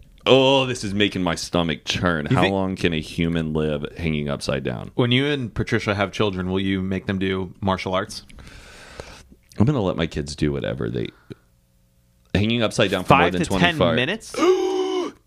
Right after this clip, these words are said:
Speaker 1: No, five to ten
Speaker 2: Can be very deadly.
Speaker 1: for more
Speaker 2: More
Speaker 1: than
Speaker 2: than
Speaker 1: twenty-four
Speaker 2: twenty-four
Speaker 1: hours
Speaker 2: hours.
Speaker 1: can cause you to suffocate.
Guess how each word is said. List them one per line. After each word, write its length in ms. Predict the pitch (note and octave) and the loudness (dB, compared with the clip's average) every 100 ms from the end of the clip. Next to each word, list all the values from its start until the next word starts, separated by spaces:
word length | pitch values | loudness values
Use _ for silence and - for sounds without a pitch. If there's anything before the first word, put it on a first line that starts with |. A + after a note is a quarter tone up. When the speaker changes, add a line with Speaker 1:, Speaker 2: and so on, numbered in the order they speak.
| _ - | _ 4
Speaker 1:
No, 440 | C3+ D3+ C#3 B2+ A2 | 6 6 4 2 2
five 300 | D#3 D#3+ - | 2 2 2
to 100 | - | -8
ten 500 | - D3 C#3 A#2+ - _ | -2 0 0 -4 -8 _
Speaker 2:
Can 260 | - C#3+ C#3+ | 2 2 2
be 120 | C#3 | 0
very 240 | A#2+ A#2+ G#2+ | 0 0 0
deadly. 420 | A2+ G#2 C2+ B1 - - _ _ _ _ _ _ _ | -2 -4 -10 -14 -20 -20 _ _ _ _ _ _ _
Speaker 1:
for 100 | - | 4
more 160 | A#2 A2+ | 6 6
Speaker 2:
More 80 | C#3+ | 4
Speaker 1:
than 60 | |
Speaker 2:
than 80 | B2+ | 0
Speaker 1:
twenty-four 460 | A#2+ A2 G#2 G#2 F#2+ | 0 0 2 2 4
Speaker 2:
twenty-four 40 | |
Speaker 1:
hours 340 | F#2+ G2+ G2 F#2 | 4 4 2 -2
Speaker 2:
hours. 60 | F2+ | -2
Speaker 1:
can 80 | F#2 | 2
cause 240 | F2+ F2 | 2 2
you 80 | E2+ | -2
to 80 | E2+ | -2
suffocate. 720 | - E2 D2+ - B1+ - | 0 0 0 -2 -4 -6